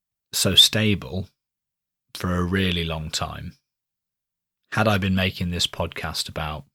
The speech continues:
mental health a couple of years ago, I could have probably filled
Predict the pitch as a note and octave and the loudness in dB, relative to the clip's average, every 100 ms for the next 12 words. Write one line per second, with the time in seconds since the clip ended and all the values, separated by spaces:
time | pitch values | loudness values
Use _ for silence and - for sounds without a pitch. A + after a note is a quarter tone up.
0 | - F2+ F2 - D#2+ D#2 D2+ - - - | -4 -4 -2 -6 -8 -8 -8 -8 -10 -6
1 | D#2 E2 D#2+ - - B1+ F2 - _ _ | -4 -2 -2 -4 -8 -12 -14 -16 _ _
2 | _ _ _ _ _ _ _ _ - F2 | _ _ _ _ _ _ _ _ -6 -4
3 | E2+ F2 E2+ - G2 E2+ D#2+ - D#2+ D2+ | -4 -6 -8 -4 -4 -2 -6 -4 -6 -6
4 | D#2 | -10